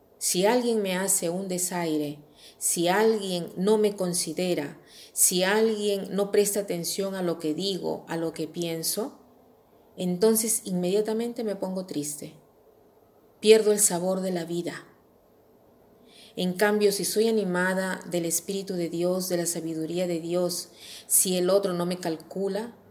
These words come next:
paciencia. Yo continúo a vivir con mi serenidad, porque no es tan importante lo que piensan los demás, sino que es más importante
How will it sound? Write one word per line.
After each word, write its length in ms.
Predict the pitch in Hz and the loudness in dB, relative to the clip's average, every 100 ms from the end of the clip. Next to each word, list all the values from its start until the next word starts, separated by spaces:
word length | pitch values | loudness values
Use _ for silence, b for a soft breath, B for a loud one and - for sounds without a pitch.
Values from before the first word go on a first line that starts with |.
| - - | -14 -4
paciencia. 760 | 202 - - 180 - 156 156 - - - - - - - | -2 0 -2 -2 -2 -4 -10 -20 -20 -20 -20 -20 -20 0
Yo 160 | 202 | 2
continúo 540 | 208 226 214 190 196 208 | 2 0 -2 -2 2 2
a 60 | |
vivir 420 | 208 170 185 220 - B B - | 2 -2 -2 -4 -6 B B -4
con 220 | 180 180 | 0 2
mi 80 | 175 | 2
serenidad, 680 | 185 170 165 165 208 262 - - _ _ _ _ _ | 2 0 -4 -2 -2 -2 -10 -20 _ _ _ _ _
porque 240 | 185 180 196 | -4 0 2
no 180 | 214 | 4
es 300 | 262 262 - B B B - | 4 2 -2 B B B 2
tan 120 | 214 | 4
importante 720 | 220 214 196 196 208 208 233 | 6 4 2 2 0 0 2
lo 160 | 214 | 2
que 80 | 202 | 0
piensan 460 | 175 202 202 214 208 | -2 -2 0 0 0
los 140 | 190 | 0
demás, 520 | 175 175 175 233 - B B - | 0 0 -2 -2 -4 B B -6
sino 320 | 202 185 185 | -2 -2 -2
que 80 | 190 | -2
es 80 | |
más 240 | 196 196 220 | 0 -2 -2
importante 640 | 208 180 180 190 185 185 | -2 -4 -4 -6 -4 -8